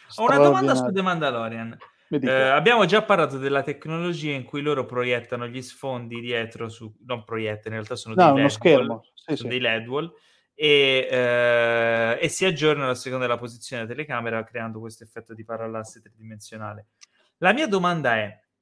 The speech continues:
Speaker 1: le riprese che vengono fatte con questa tecnica hanno bisogno poi di un ritocco e quindi di sostituire le immagini dell'Ed wall con delle immagini più definite?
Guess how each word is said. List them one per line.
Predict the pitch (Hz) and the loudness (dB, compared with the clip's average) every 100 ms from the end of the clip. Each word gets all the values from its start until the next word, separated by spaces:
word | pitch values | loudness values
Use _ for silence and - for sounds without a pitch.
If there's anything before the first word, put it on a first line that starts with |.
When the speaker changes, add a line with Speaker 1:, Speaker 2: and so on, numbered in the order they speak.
| _ _ _ _ _ | _ _ _ _ _
Speaker 1:
le | 143 202 | 0 2
riprese | 262 - 160 160 139 | 2 -2 -2 0 -2
che | 127 | -2
vengono | 139 139 120 | -2 -4 -6
fatte | 147 151 123 | -8 -8 -10
con | 117 | -12
questa | 143 - 120 | -14 -12 -10
tecnica | 113 104 - 110 117 | -10 -12 -14 -10 -6
hanno | 165 190 180 | -4 -4 -4
bisogno | 151 165 180 143 | -6 -4 -4 -4
poi | 139 143 | -4 -4
di | 127 | -4
un | 127 | -8
ritocco | 120 120 165 175 - 170 151 | -8 -8 -8 -10 -8 -6 -4
e | 127 | -8
quindi | _ 139 123 | _ -12 -12
di | 120 | -16
sostituire | 123 - - 113 - 147 147 | -16 -16 -20 -20 -10 -6 -4
le | 123 | -4
immagini | 117 120 117 120 | -4 -6 -6 -8
dell'Ed | 117 120 120 120 | -6 -2 -4 -4
wall | 117 | -12
con | - 120 | -10 -8
delle | 113 117 | -6 -6
immagini | 117 117 110 113 | -4 -6 -6 -12
più | 107 113 | -12 -12
definite? | 113 - 123 190 208 208 202 | -12 -12 -10 -10 -6 -6 -6